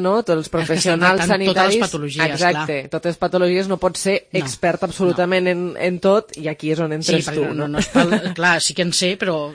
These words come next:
Speaker 2: sí que tinc molta formació, però
Speaker 1: Clar.
Speaker 2: lògicament doncs podrien estar simplement pa-, amb temps, amb temps i, però clar, tracten totes les patologies, tracten l'obesitat, hipertensió, es tracta-, es troben amb tota la patologia crònica, infermeria. Llavors, era necessari aquesta figura per, per aquest tema, perquè hi hagi algú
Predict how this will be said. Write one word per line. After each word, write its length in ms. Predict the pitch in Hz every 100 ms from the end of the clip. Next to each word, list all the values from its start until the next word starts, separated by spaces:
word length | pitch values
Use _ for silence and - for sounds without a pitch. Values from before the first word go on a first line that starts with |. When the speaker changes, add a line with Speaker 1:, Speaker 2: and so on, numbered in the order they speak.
| 143
Speaker 2:
sí 140 | -
que 140 | 160 151
tinc 120 | 160
molta 240 | 156 151
formació, 520 | 139 151 151 - 165 175
però 240 | 180 156
Speaker 1:
Clar. 160 | 151 147
Speaker 2:
lògicament 480 | 160 156 165 160 190 _ _ _ _ _ _
doncs 120 | 190 -
podrien 320 | 160 151 160
estar 280 | 165 - 160
simplement 440 | 190 165 160 165 170
pa-, 140 | 175 165 _
amb 220 | 151 156 143
temps, 400 | 147 147 - -
amb 160 | 135
temps 280 | 151 156 165
i, 120 | 175 170 143
però 160 | 147 147
clar, 140 | 147
tracten 280 | 139 - 165
totes 180 | 156 147
les 80 | 156
patologies, 420 | 160 151 139 143 135
tracten 240 | 135 147
l'obesitat, 460 | 143 147 170 139 135
hipertensió, 600 | 147 139 165 143 139 143 - _ - _ _ -
es 140 | -
tracta-, 260 | 147 135 131
es 80 | -
troben 200 | 135 139
amb 80 | 131
tota 100 | 147
la 60 | 143
patologia 380 | 151 143 143
crònica, 380 | 131 135 143 131
infermeria. 480 | 131 139 139 131 131
Llavors, 340 | 131 131 - - _ _
era 200 | - 165
necessari 360 | 180 165 147 156
aquesta 200 | 151 -
figura 280 | 160 147 160
per, 220 | 180 165 143
per 120 | 143
aquest 180 | 156 165
tema, 200 | 143 139
perquè 240 | 135 143
hi 60 | 143
hagi 100 | 147
algú 320 | 156 160 185